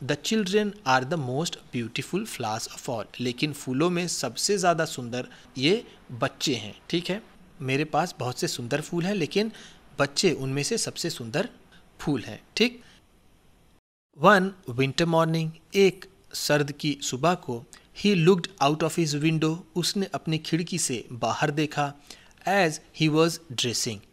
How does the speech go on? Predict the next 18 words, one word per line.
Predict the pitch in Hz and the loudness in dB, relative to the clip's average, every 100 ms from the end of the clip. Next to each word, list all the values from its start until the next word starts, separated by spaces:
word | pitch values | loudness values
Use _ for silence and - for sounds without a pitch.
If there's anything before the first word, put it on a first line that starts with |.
| _ 135 | _ -2
जब | 139 165 | 0 2
वो | 135 | 2
कपड़े | 151 - 135 - 156 | 0 -2 -6 2 0
पहन | 156 117 | 2 -6
रहा | 120 113 | -4 -4
था, | 131 107 - | -4 -6 -10
जब | 113 117 | -10 -8
वो | 127 | -8
कपड़े | - - 117 | -8 -8 -8
पहन | 110 131 | -6 -4
रहा | 143 143 | -2 -2
था, | 131 123 - - - | -4 -6 -10 -12 -8
तैयार | 110 110 | -6 -4
हो | 117 | -2
रहा | 127 151 | 0 0
था, | 170 127 120 - - | 0 -4 -4 -16 -10
तो | 160 | -6
उसने | 160 - 160 208 | -6 -4 -2 -2